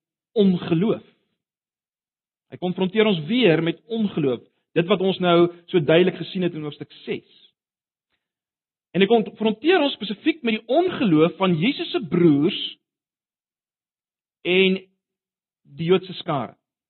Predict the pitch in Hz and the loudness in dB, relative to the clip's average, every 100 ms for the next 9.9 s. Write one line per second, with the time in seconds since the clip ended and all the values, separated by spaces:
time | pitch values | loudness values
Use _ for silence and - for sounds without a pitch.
0 | _ _ _ _ _ _ _ 156 156 165 | _ _ _ _ _ _ _ -8 -4 -2
1 | 165 151 151 - - _ _ 143 - 135 | -2 -4 -6 -10 -16 _ _ -16 -14 -18
2 | - 135 - _ _ _ _ _ _ _ | -12 -12 -12 _ _ _ _ _ _ _
3 | _ _ _ _ _ _ 180 196 302 359 | _ _ _ _ _ _ -2 0 -2 -2
4 | 285 226 214 220 175 170 170 151 165 208 | -2 -2 0 0 -2 -4 -2 0 2 0
5 | 190 156 160 220 165 156 175 185 156 143 | -2 -8 -6 -6 -4 -6 -6 -8 -8 -8
6 | 127 113 117 147 160 156 - 170 151 320 | -10 -8 -6 -6 -8 -8 -12 -14 -8 -4
7 | 339 - _ _ _ _ _ _ _ _ | -4 -6 _ _ _ _ _ _ _ _
8 | _ _ _ _ _ _ _ _ _ _ | _ _ _ _ _ _ _ _ _ _
9 | _ 131 233 453 453 - 392 302 | _ -6 -4 -2 -4 -2 -2 -2